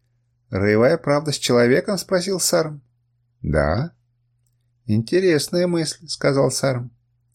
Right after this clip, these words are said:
"Ты разрешишь мне помыться?" спросил я. "Конечно", ответил Сарм. "Пожалуйста". Я долго оставался в умывальной кабине, а когда вышел, надел пластиковую одежду.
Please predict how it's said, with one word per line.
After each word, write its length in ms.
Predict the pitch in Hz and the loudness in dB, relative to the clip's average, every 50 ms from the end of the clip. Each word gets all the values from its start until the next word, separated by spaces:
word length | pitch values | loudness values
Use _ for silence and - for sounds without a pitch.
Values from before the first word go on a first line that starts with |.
| _ _ _ _ _ _ _ _ _ _ _ _ _ _ _ _ _ _ _ _ _ | _ _ _ _ _ _ _ _ _ _ _ _ _ _ _ _ _ _ _ _ _
"Ты 100 | - 123 | 0 2
разрешишь 540 | 139 147 143 160 185 185 185 220 220 - - | 2 2 2 2 0 0 0 -2 -2 -2 0
мне 100 | 139 110 | 0 2
помыться?" 480 | 120 117 117 117 107 85 76 - - - | 2 2 2 2 2 0 0 -4 -6 -6
спросил 400 | - - 90 82 - - 87 76 | -2 -2 0 0 0 -2 -2 -2
я. 300 | 69 67 69 - - _ _ _ _ _ _ _ _ _ _ _ _ _ _ _ _ _ _ _ _ _ _ _ _ _ _ | -2 -4 -8 -12 -16 _ _ _ _ _ _ _ _ _ _ _ _ _ _ _ _ _ _ _ _ _ _ _ _ _ _
"Конечно", 500 | - 208 220 233 226 170 101 - - 78 | -2 0 0 2 2 0 0 -2 -2 -4
ответил 340 | 73 - - 85 - - 78 | -4 -2 -2 -2 -2 -2 -4
Сарм. 300 | - - - 71 71 73 | -4 -4 -4 -4 -4 -4
"Пожалуйста". 600 | - 196 214 220 196 120 76 67 - - - _ _ _ _ _ _ _ _ _ _ _ _ _ _ _ _ _ _ _ _ _ _ _ _ _ _ _ _ _ _ _ _ _ _ _ _ - | -2 0 2 2 4 2 2 0 -2 -8 -14 _ _ _ _ _ _ _ _ _ _ _ _ _ _ _ _ _ _ _ _ _ _ _ _ _ _ _ _ _ _ _ _ _ _ _ _ -10
Я 240 | 92 87 117 160 190 | -2 0 2 2 2
долго 360 | 190 208 202 190 180 175 175 | 2 2 2 2 2 2 0
оставался 540 | 160 - - 180 175 175 175 156 - - 123 | -2 0 -2 0 0 0 0 0 -2 -2 0
в 160 | 113 110 113 | 0 2 2
умывальной 460 | 123 131 135 139 139 139 135 131 131 | 2 2 2 4 4 4 4 2 0
кабине, 520 | 123 - 131 131 120 95 80 71 67 71 85 | 0 0 0 0 2 0 0 -2 -2 -6 -2
а 40 | |
когда 260 | - 127 127 139 156 151 | 0 2 2 2 2 2
вышел, 320 | 170 208 196 - - 123 | 0 0 -2 0 0 0
надел 360 | 117 117 - 139 147 131 123 | 2 0 2 2 2 0 0
пластиковую 500 | 123 - 139 131 - - - - 143 143 | 2 0 0 0 0 -4 -4 0 2 2
одежду. 420 | 165 185 208 185 123 98 - - | 2 2 0 -2 -2 -2 -6 -14